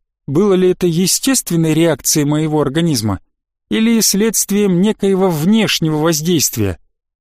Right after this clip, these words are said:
но удержать на лице обычную рассеянную улыбку оказалось невероятно сложно.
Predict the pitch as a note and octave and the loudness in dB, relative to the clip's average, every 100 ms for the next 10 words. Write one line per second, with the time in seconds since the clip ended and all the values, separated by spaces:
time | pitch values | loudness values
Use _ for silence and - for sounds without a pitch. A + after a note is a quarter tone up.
0 | _ A#2+ C3 C3+ D3+ C#3+ G3 - E3 D#3 | _ -2 0 0 0 0 -2 -2 -2 0
1 | - F#3+ D#3 F3 - F3 D#3 D3+ - F#3 | 0 0 0 0 -2 0 0 0 0 0
2 | F#3 E3+ D#3+ C#3+ D3 G#3 - G#3 F3 D3+ | 0 0 0 0 0 -2 -2 -2 0 -2
3 | C#3 F#3 - F#3+ E3 D3+ D#3+ F#3+ G3 A#3 | 0 0 0 0 0 0 -2 -2 -2 0
4 | G#3+ A2+ G#2 | 0 0 -2